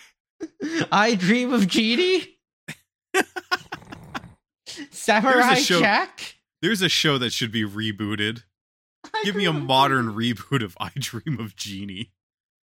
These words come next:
Speaker 2: Oh. Anyways, yeah, uh, we, we don't like this episode.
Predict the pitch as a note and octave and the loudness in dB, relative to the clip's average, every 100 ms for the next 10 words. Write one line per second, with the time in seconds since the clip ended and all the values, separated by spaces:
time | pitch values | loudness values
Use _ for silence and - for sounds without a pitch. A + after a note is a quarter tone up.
0 | _ A#3 A#3 A3+ G#3+ F#3+ - _ _ _ | _ -14 -10 -8 -6 -8 -10 _ _ _
1 | _ _ _ _ _ _ _ - G3 F3 | _ _ _ _ _ _ _ -2 2 4
2 | D#3+ D3+ C#3+ C#3 C3+ C3 D#3+ - D#3+ E3 | 4 4 2 0 -4 -8 -12 -2 2 4
3 | D3+ B2+ A#2 F#2+ D#3 C3+ B2+ C#3+ F#3+ G#3 | 4 4 2 -2 -4 -2 -2 2 2 2
4 | F3 G#3+ A#3+ A3 G#3+ G3+ F#3 F3+ D3+ D#3 | 2 4 4 4 4 2 0 0 0 0
5 | - D3+ D3 D3 C#3+ | 0 0 2 0 -4